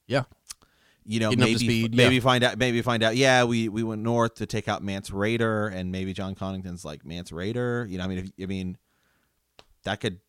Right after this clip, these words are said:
Speaker 2: you know, if you wanna do, maybe, maybe you don't get, maybe you don't get the whole Jon Snow is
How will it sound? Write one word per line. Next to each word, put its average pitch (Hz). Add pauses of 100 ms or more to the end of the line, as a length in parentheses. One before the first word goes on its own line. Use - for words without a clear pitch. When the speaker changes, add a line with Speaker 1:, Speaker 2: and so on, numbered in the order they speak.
(140)
Speaker 2:
you 104
know, 101
if 101
you 107
wanna 107
do, 107
maybe, 113
maybe 113
you 120
don't 113
get, 110
maybe 113
you 120
don't 113
get -
the 110
whole 104
Jon 101
Snow 101
is -